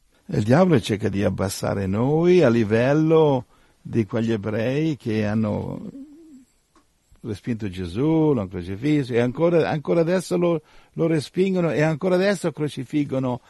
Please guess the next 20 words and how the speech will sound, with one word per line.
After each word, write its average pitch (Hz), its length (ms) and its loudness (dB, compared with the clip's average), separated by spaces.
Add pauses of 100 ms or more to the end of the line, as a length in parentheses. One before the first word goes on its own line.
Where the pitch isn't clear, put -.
(200)
la 127 160 -2
verità 123 380 0
di 110 140 -2
Gesù. 92 520 -8 (800)
E 131 160 -4
questi 151 340 2
falsi 156 380 0
profeti 143 840 0 (920)
evangelici 156 840 0
li, 143 440 2 (340)
li 143 140 0
hanno 156 160 4
innalzati 165 720 2
a 147 60 6
eletti. 104 680 4 (800)
Dio 156 420 4
protegga 151 640 0
la 139 120 0
Chiesa 131 320 -4
evangeli-, 113 600 -4